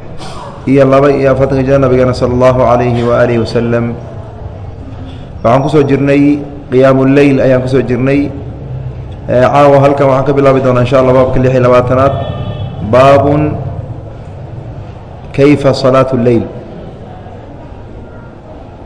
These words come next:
Wuxuu baabkan u baab yahay kayfa salaatu layl. Salaatu laylka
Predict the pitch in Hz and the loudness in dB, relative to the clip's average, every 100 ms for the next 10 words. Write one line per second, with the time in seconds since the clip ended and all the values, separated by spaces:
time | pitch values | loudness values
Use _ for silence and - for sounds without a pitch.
0 | - - - - 127 139 165 160 151 156 | -20 -20 -14 -4 0 4 6 6 4 4
1 | 147 143 135 127 123 151 156 147 143 139 | 4 4 6 4 4 2 4 2 2 4
2 | 147 147 139 143 135 104 - - - - | 4 4 2 2 2 0 -6 -10 -14 -16
3 | - - - - - 123 127 131 139 151 | -18 -18 -18 -16 -4 0 2 2 4 4
4 | 139 - 131 | 4 4 2